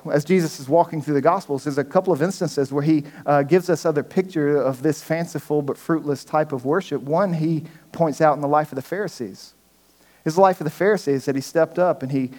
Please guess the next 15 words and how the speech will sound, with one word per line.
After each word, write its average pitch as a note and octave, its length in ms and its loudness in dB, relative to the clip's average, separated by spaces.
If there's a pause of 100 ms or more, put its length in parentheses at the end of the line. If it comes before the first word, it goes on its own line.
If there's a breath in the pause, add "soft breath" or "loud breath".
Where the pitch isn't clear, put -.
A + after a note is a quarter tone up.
(280 loud breath)
he D3 260 0
said D#3+ 260 0
some D3 120 -10
pretty F#3+ 160 -2
harsh D#3+ 300 0
things D#3+ 300 -4
about E3+ 480 -2
them. C3 280 -2
He D3 100 -2
said, C#3+ 240 -4
"Guys, D#3 240 0
you're G#3 140 0
like D3 180 4
whitewashed D#3+ 640 0
tombs. C#3+ 640 -6